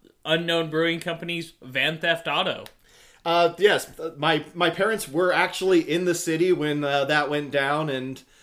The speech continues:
Speaker 2: uh,
Speaker 1: Still think his dad did it.
Speaker 2: <laughs> Oh, he certainly did. That's why I don't think he paid for these beers. He just
Speaker 1: <laughs> Found them in the back of the van.
Speaker 2: Pretty much. Um, this is a, yeah, this is Sunrise over Phuket. It's a dry hopped radler.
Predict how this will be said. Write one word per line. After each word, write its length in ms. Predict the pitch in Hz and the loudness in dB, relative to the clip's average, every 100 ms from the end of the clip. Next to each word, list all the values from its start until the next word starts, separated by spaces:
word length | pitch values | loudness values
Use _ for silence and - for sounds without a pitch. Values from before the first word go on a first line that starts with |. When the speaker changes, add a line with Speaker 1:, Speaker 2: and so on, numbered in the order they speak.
| - - - - | -20 -20 -12 0
Speaker 2:
uh, 60 | |
Speaker 1:
Still 200 | 139 202 185 | 6 6 6
think 220 | 185 165 | 2 2
his 140 | 160 | 0
dad 300 | 156 151 147 | 4 4 2
did 160 | 127 127 | -2 -2
it. 120 | 135 - | -4 -6
Speaker 2:
<laughs> 560 | 147 - - - 240 160 - - | -6 -4 -8 -2 -4 -4 -12 0
Oh, 120 | 165 | 2
he 80 | 156 | 2
certainly 400 | 151 131 120 135 | 2 -2 0 0
did. 240 | 151 131 | 2 2
That's 180 | 123 - | 2 -2
why 240 | 139 131 95 | 0 0 -2
I 140 | 104 | -6
don't 200 | 131 139 | -4 -4
think 120 | 135 135 | -6 -8
he 60 | |
paid 220 | - 139 | -2 -2
for 100 | 135 | -2
these 200 | 110 110 | -8 -8
beers. 320 | 107 107 117 120 | -6 -6 -4 -6
He 100 | 113 | -6
just 240 | 120 - | -4 0
Speaker 1:
<laughs> 580 | 185 - 196 - - - | -2 -2 -16 -16 -20 0
Found 200 | 190 190 | 2 2
them 120 | 185 | 0
in 100 | 185 | -2
the 60 | 180 | -2
back 260 | 170 - | 0 -2
of 80 | 170 | -4
the 40 | 156 | -2
van. 300 | 156 165 185 - | 0 0 -4 -4
Speaker 2:
Pretty 200 | 185 190 | 0 2
much. 340 | 175 143 - | 2 0 0
Um, 420 | 160 156 156 156 151 | 0 4 4 2 0
this 160 | 170 | 0
is 80 | 180 | 2
a, 180 | 196 156 | 4 4
yeah, 140 | 185 | 4
this 140 | 180 175 | 2 0
is 100 | - | 2
Sunrise 480 | 180 185 180 185 170 | 2 4 6 6 6
over 220 | 165 170 | 6 4
Phuket. 540 | 180 170 185 208 208 151 | 0 2 4 4 2 2
It's 220 | 147 151 | 4 4
a 180 | 135 135 | 2 0
dry 400 | 117 135 190 214 | -4 -2 0 0
hopped 340 | 190 185 - | -2 -4 -4
radler. 460 | 170 185 170 170 | -4 -2 0 -2